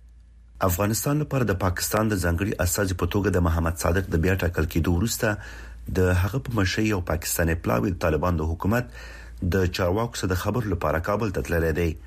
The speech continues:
محمد صادق د طالبان د بهرنیو چارو او د کورنیو چارو سرپرست وزیرانو سره په لیدنه کې د دواړو خواو ترمنځ د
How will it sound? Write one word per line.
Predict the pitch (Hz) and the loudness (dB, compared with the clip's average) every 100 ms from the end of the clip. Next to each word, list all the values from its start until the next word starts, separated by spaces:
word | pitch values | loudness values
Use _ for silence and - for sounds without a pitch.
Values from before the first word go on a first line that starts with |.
| - - - - - - 90 | -16 -16 -16 -16 -14 -2 2
محمد | 82 82 85 | 2 2 0
صادق | 85 90 - | 0 -2 -2
د | - | -2
طالبان | 78 82 87 85 | 0 2 0 0
د | |
بهرنیو | 85 87 92 92 | 0 -2 -2 -2
چارو | 90 107 - 90 | -2 -2 -2 -2
او | 80 | -2
د | 87 87 | -4 -2
کورنیو | 85 95 92 92 | 0 0 -2 -2
چارو | 82 - | -2 -2
سرپرست | 85 85 90 90 | -4 0 -2 0
وزیرانو | 80 78 95 92 | -2 0 -2 -4
سره | 95 80 | -4 -4
په | 78 | -2
لیدنه | 76 107 98 101 | -2 -2 -2 -2
کې | 95 - - - - - - 80 | -2 -4 -14 -18 -18 -16 -8 -2
د | 90 76 | 0 0
دواړو | 104 101 90 | 0 0 -2
خواو | 107 95 85 | -2 -2 -2
ترمنځ | 82 95 104 - | 0 0 -2 -6
د | - | -4